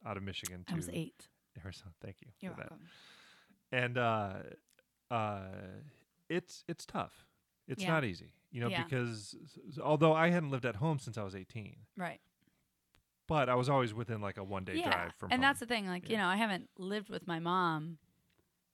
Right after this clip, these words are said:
Speaker 2: in quite some time, but knowing that, and I don't see her on a regular basis, even though we live in the same city.
Speaker 1: Right.
Speaker 2: So that's kind of difficult.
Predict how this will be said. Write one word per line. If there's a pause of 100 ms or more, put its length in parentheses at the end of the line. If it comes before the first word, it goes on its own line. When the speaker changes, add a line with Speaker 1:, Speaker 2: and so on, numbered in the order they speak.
(220)
Speaker 2:
in
quite
some
time,
but (680)
knowing
that,
and
I
don't
see
her
on
a
regular
basis, (560)
even
though
we
live
in
the
same
city. (140)
Speaker 1:
Right. (1600)
Speaker 2:
So
that's
kind
of
difficult.